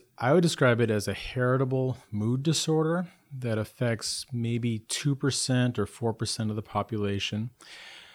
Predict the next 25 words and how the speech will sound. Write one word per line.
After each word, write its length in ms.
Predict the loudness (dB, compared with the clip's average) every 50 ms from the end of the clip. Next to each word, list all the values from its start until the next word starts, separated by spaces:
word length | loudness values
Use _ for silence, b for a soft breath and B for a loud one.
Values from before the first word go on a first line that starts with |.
| B B B -10 -6
We 340 | -4 0 2 4 4 4
think 480 | 4 2 -2 -8 -2 2 4 4 4 4
of 140 | 4 4 6
it 320 | 6 6 6 6 2 -4
fundamentally 840 | 0 2 4 6 6 6 8 6 6 6 4 4 4 4 2 2 2
as 220 | 2 0 0 0
basically 400 | 0 0 -2 -2 0 0 2 2
a 60 | 2 2
disorder 800 | 2 0 0 2 2 4 4 6 6 6 6 4 4 2 0 -2
that 380 | -6 -10 -6 -2 -2 0 0 0
is 140 | -2 -4 -4
characterized 680 | -2 0 2 2 2 2 2 2 4 4 2 2 0
by 80 | -2 -4
periods 460 | -4 -4 -2 2 4 4 4 4 2
of 100 | 0 -2
time 540 | -4 -4 -4 -2 0 0 0 2 2 0 0 -4 -6 -4
when 160 | -2 0 0
the 80 | 0 0
person 640 | -2 0 2 2 2 2 2 2 4 4 4 4
with 240 | 4 4 2 4 4
this 200 | 2 0 2 0
disorder, 540 | -2 -2 0 2 4 4 6 6 4 4 2 B B B B B B B B B B B 0
uh, 340 | 4 6 6 8 6 4 2 0
is 340 | 0 2 2 2 2 0 -4
depressed, 920 | -4 -4 -2 -2 -2 2 4 4 6 6 6 4 2 0 -4 -4 -6 -8